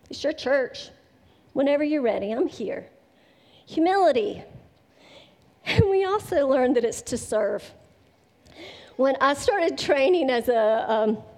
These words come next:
I could say I'm a professional speaker 'cause I get paid, like, seventy-five dollars every now and then <laughs> when I speak. <laughs> So I could say I'm a professional, but in my training to be a professional speaker,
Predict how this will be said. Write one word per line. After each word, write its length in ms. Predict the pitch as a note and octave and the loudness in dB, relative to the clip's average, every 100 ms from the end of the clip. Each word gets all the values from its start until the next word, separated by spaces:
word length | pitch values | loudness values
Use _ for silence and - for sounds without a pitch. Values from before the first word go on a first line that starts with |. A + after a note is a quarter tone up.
| - _ - - - - | -20 _ -20 -20 -12 -6
I 40 | |
could 180 | B3 C#4 | -2 0
say 200 | F4 F4+ | 2 4
I'm 100 | D#4 | 4
a 60 | C#4 | 2
professional 600 | B3+ - C4 A#3+ A#3+ G#3+ | -2 0 0 2 -2 -2
speaker 380 | - A3+ G#3+ G3+ | -6 -8 -8 -8
'cause 220 | A3 G#3+ | -4 -2
I 80 | G#3+ | 0
get 260 | A3+ - | 0 -2
paid, 380 | A#3+ A3+ G3+ G#3 | -2 0 0 -2
like, 260 | G#3+ G#3 G3+ - - | -4 -6 -6 -20 -16
seventy-five 640 | - G#3+ A3+ A3 A3+ G#3 | -4 -2 -2 -2 -4 0
dollars 420 | G#3+ G#3+ A3+ A3 | 0 0 0 -2
every 220 | A3 A#3 | -2 0
now 180 | A3+ A#3+ | -2 -2
and 100 | F4 | -4
then 300 | - B5+ C5 | -4 0 2
<laughs> 0 | |
when 260 | A4 A4 G4+ | 2 2 0
I 120 | A4 | -2
speak. 500 | - - D#4+ - - | -2 -4 -4 -4 -6
<laughs> 60 | G#4+ A#4+ - D5+ C#5+ D5+ A#4+ F#4+ F4+ - - - _ - | -2 -2 -4 -10 -8 -8 -10 -12 -16 -20 -20 -20 _ 0
So 120 | A#4 | 2
I 80 | F4 | 2
could 160 | C#5 | 2
say 80 | - | 4
I'm 240 | G4+ A4 G#4+ | 2 2 0
a 40 | |
professional, 540 | G#4+ D#4 E4 - C#4 | 0 2 2 4 2
but 420 | B3+ C#4+ - - - | 4 4 2 -10 0
in 160 | F4 F#4+ | 2 4
my 160 | F#4 | 2
training 500 | F4+ - D#4+ D#4+ D#4 | 0 2 4 4 2
to 100 | D4+ | 0
be 140 | C4 C#4+ | 2 0
a 60 | |
professional 600 | C4+ C#4 - C4 - B3+ | 2 -2 0 0 0 0
speaker, 580 | B3 - D4 - F#3 G3+ | -2 -4 -4 -2 -4 -4